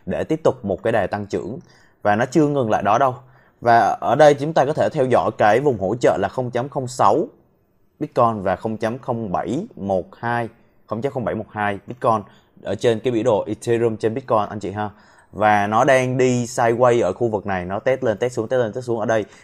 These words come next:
Và khả năng cao là nó sẽ phải tăng, nó sẽ phải tăng bởi vì cái xu hướng của nó vẫn đang rất là đẹp. Bởi vì xu hướng của nó vẫn đang được giữ. Nó phá ra khỏi kênh giá tăng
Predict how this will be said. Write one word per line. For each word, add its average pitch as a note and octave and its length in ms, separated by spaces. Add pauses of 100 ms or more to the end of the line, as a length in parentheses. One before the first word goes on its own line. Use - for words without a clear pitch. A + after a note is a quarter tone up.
(120)
Và G2 100
khả G2 140
năng A#2+ 180
cao A#2+ 320
là F#2+ 360
nó F#2+ 160
sẽ F2 180
phải F2+ 140
tăng, A2+ 240 (280)
nó G2 80
sẽ G2 140
phải F#2 120
tăng G#2+ 280
bởi F#2+ 140
vì A2+ 120
cái A#2+ 140
xu A#2+ 200
hướng A#2 280
của G2+ 140
nó G#2 340
vẫn A2+ 260
đang A#2 200
rất C#3+ 140
là A2+ 120
đẹp. F2+ 140 (360)
Bởi F#2+ 160
vì A#2 220
xu A#2 160
hướng A2+ 180
của G#2 120
nó G2 180
vẫn F#2 160
đang A2+ 160
được F2 140
giữ. F#2+ 300 (360)
Nó G2+ 80
phá G2 200
ra B2 100
khỏi F#2 220
kênh G2 200
giá G#2 100
tăng G#2 260